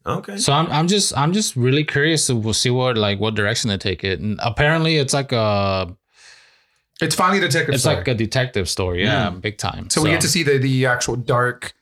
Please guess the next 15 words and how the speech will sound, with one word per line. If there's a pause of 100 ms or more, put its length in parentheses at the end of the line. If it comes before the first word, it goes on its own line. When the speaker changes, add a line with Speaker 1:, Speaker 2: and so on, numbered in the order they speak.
Speaker 3:
Knight
detective. (380)
Speaker 1:
Y-,
and
I'm,
and
I'm
probably
gonna
F
this
up,
and
I'm
sorry.